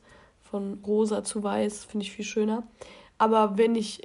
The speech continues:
grad nicht diesen natürlichen Nägel will, sondern Nagellack drauf mache, dann entweder weiß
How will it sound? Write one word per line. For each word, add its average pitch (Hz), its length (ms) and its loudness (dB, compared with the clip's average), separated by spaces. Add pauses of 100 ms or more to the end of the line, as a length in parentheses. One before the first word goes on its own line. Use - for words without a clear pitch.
grad 214 260 2
nicht 233 260 0
diesen 214 200 -2
natürlichen 220 480 0
Nägel 214 260 4
will, 214 160 2
sondern 202 300 -2
Nagellack 202 420 0
drauf 202 240 -6
mache, 208 200 -2
dann 202 220 -6
entweder 233 480 4
weiß 220 400 2